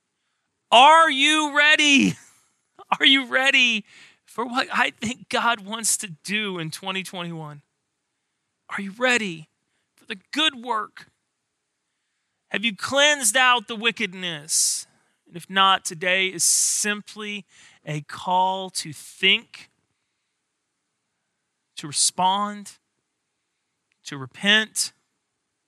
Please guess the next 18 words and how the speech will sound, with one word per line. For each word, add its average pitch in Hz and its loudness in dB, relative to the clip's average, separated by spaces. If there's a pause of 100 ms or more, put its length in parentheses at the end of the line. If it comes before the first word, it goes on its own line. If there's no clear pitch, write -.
(800)
to - -20
cleanse, 180 -2 (1200)
to - -20
consecrate 165 -2
yourself. 127 -8 (1900)
Because 139 -6 (400)
I 175 4
believe 165 -10
that 147 -20
tomorrow 135 -8
God 139 -8
is 123 -10
going 131 -20
to - -20
do 143 -18
something 123 -8 (140)
great. 123 -16 (1900)
And 147 -16